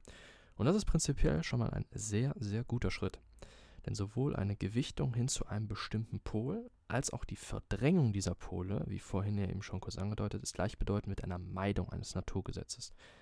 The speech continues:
das am Ende natürlich nur einen negativen Ausgang nehmen kann. Und um das mit dem Naturgesetz etwas näher und verständlicher zu erklären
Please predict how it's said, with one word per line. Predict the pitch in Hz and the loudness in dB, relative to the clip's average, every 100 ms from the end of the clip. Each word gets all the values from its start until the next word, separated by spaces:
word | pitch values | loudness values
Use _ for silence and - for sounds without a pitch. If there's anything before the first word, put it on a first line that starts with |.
| - - - - - - - - - | -20 -20 -20 -20 -20 -20 -20 -12 -4
das | 101 | 0
am | 92 | 4
Ende | 101 | 6
natürlich | 110 107 110 107 | 6 6 2 2
nur | 104 107 - | 2 2 2
einen | 101 101 - | 2 0 -2
negativen | 101 104 104 - 98 95 92 | 2 4 6 4 0 -2 -4
Ausgang | - 95 95 - 95 | -4 -4 -4 -4 -4
nehmen | 95 101 107 | -4 -6 -6
kann. | - - - _ _ _ _ _ _ _ _ - - - - - - - - - - - | -8 -8 -10 _ _ _ _ _ _ _ _ -20 -20 -20 -20 -20 -20 -20 -20 -20 -20 2
Und | 110 | 6
um | |
das | 123 156 | 8 8
mit | 156 | 6
dem | 139 | 6
Naturgesetz | 135 - - 196 202 113 123 - | 4 8 12 12 8 0 0 -2
etwas | - - 117 | -4 -2 0
näher | 113 143 | 2 2
und | - 139 | 0 -2
verständlicher | 127 - 120 135 120 - | -4 -2 -2 -2 -4 -4
zu | - - | -4 -6
erklären | - - 101 131 | -8 -4 -2 -2